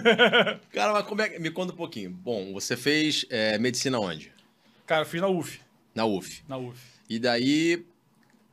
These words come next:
Speaker 2: como é que foi o despertar pra cirurgia geral? Tipo, como é que você decidiu que ia ser cirurgião?
Speaker 1: Cara, eu, eu, na verdade, eu sempre queria fazer alguma coisa, eu queria fazer gineco, né? É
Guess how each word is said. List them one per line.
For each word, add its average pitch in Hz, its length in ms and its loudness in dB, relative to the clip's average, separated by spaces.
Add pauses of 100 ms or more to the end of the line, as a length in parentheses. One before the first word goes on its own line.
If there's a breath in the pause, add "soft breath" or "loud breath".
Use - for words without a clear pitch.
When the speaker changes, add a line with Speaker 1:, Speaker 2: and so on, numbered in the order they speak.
(100)
Speaker 2:
como 156 200 2
é 185 80 4
que 185 80 -10
foi 185 180 -2
o 170 40 2
despertar 147 560 -2
pra 151 140 -6
cirurgia 131 340 -4
geral? 113 300 -6
Tipo, - 280 -18 (460)
como 139 160 -4
é 175 80 2
que 175 60 -8
você 156 100 -4
decidiu 127 300 -4
que 123 80 -8
ia 113 40 -4
ser 113 100 -8
cirurgião? 98 460 -6 (280)
Speaker 1:
Cara, 170 380 0
eu, 143 200 -8 (300)
eu, 175 340 -4
na 180 160 0
verdade, 170 420 0
eu 190 60 -6
sempre 185 600 -8
queria 180 220 -6
fazer 165 320 -4
alguma 170 280 -4
coisa, 165 240 -10
eu 160 100 -8
queria 170 160 -4
fazer 175 300 -6 (580)
gineco, 156 520 -2 (220)
né? 131 200 -14 (840)
É 131 920 -4